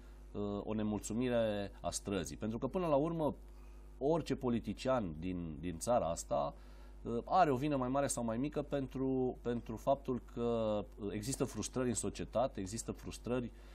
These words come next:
uh, pe care, iată, nici măcar alegerile nu le pot, uh, anihila, nu? În, în general, o societate, după alegeri, uh, și-a vărsat cumva năduful nemulțumirilor și rezultatul alegerilor este, pe o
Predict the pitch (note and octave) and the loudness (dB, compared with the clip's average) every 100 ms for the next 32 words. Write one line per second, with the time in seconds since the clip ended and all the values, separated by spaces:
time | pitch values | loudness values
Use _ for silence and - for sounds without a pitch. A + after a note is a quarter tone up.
0 | - - - F#2+ F#2+ F#2 F#2 F#2 F2 D#2+ | -16 -14 -4 0 2 2 2 0 -2 -4
1 | - C#2 - G2+ A2+ A#2 C3 G2+ G#2+ A#2 | -10 -12 -6 2 4 6 4 2 0 0
2 | - G#2+ G#2+ A#2 G#2+ F#2 F2+ E2+ E2+ E2 | 4 4 6 4 2 0 0 -2 -2 -4
3 | F2 E2+ E2+ D#2 E2+ E2 E2 D2+ D2+ A2 | -4 -4 -4 -4 -4 -4 -4 -4 0 0
4 | F2+ G#2 B2 - - G2 G2+ G2+ A#2 G#2 | 0 -2 -4 -6 -6 -4 -2 -2 -2 -2
5 | A#2 C3 C3+ - G#2+ G#2+ C3 C3 - A2 | 2 2 2 0 -4 0 2 2 2 -2
6 | F#2+ A#2+ A#2+ G#2 F#2 C3 C3 D3 C#3+ C#3 | 0 -2 6 6 6 0 0 -2 -2 -6
7 | - - - - - - A#2+ B2 B2+ B2+ | -14 -16 -16 -16 -16 -12 -6 -4 -2 -2
8 | B2+ B2+ B2+ A#2+ - - - C#3 C3 B2+ | -2 -2 -2 -6 -12 -12 4 8 8 6
9 | C#3 - D3+ - G#2+ F#2+ G#2 G#2 F#2+ F2 | 4 8 8 6 0 4 6 6 4 0
10 | A2 - G2 F#2+ E2+ - F2+ F#2+ F#2 - | 0 0 0 0 0 -4 -4 -2 -2 -2
11 | F#2 A#2+ C#3 D3 C#3+ - B2+ C3+ C3 D3+ | 0 0 2 2 0 -2 -4 -2 4 4
12 | C3+ B2+ C#3+ C#3 C#3 C3+ C3+ B2 C3 C3+ | 4 0 -2 -4 -2 0 0 0 0 0
13 | C3 - B2+ B2 A#2+ B2+ | 0 -2 -4 -4 -2 0